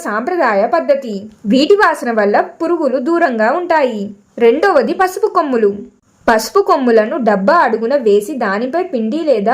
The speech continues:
పప్పులు వేయాలి. పసుపు సహజంగా పురుగులను నివారిస్తుంది. మూడవది బిర్యానీ ఆకులు.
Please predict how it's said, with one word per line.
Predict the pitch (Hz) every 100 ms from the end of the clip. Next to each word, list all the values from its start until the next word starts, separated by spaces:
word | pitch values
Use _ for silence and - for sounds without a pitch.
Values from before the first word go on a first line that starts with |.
| -
పప్పులు | 233 214 262 339
వేయాలి. | 349 285 226 202 190 - _ -
పసుపు | 214 - 392 392
సహజంగా | 240 226 254 247 262 320
పురుగులను | 269 269 330 269 262 349
నివారిస్తుంది. | 339 330 320 - 285 240 208 185 - - 233
మూడవది | 262 392 370 226 320
బిర్యానీ | 370 381 392 381 320
ఆకులు. | 285 226